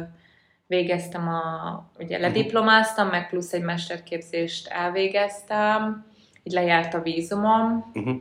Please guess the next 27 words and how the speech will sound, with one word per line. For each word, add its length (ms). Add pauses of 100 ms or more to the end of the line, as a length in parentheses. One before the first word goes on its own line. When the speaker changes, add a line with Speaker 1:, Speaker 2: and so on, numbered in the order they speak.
(140)
Speaker 1:
és 160
Speaker 2:
És 80
Speaker 1:
akkor 80
Speaker 2:
sportolói 440
vízumod 480
volt, 220
ugye? 200
Speaker 1:
Tanulói. 600
Speaker 2:
Tanulói? 400
Speaker 1:
Tanulói 340
Speaker 2:
Aha. 100
Speaker 1:
vízumom, 440
és 200
akkor 520
igazából, 720 (120)
tehát 180
a 20
jövőmet 500
Speaker 2:
Mhm. 100
Speaker 1:
én, 360
ö, 420
tervezem 680
kint, 520 (360)
Speaker 2:
Mhm. 140 (120)
Speaker 1:
és 200
akkor, 540
ö, 140